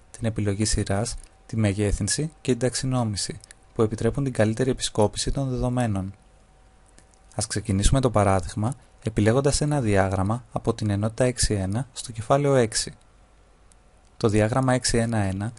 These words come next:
παρέχει δύο λειτουργίες, την επιλογή σειράς και τη μεγέθυνση.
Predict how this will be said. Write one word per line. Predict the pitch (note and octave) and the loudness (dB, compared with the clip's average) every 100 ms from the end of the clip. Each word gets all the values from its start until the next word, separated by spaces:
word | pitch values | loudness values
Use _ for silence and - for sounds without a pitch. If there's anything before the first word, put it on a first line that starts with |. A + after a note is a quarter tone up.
| - - | -18 -4
παρέχει | A2 A2 B2+ C#3+ | 4 4 4 2
δύο | D3 | 2
λειτουργίες, | C#3+ C3 A#2+ A#2+ A#2 F#2+ - - - - - | 2 2 0 2 2 0 -2 -8 -12 -20 -12
την | - G#2+ | -2 -2
επιλογή | G2+ G2+ G2 | 2 0 2
σειράς | A#2 A#2 G#2 A#2 | 2 4 4 2
και | D3 | -2
τη | C#3+ | -2
μεγέθυνση. | C#3 C3 A#2+ - G2 - G2 | -2 2 4 2 0 -4 -6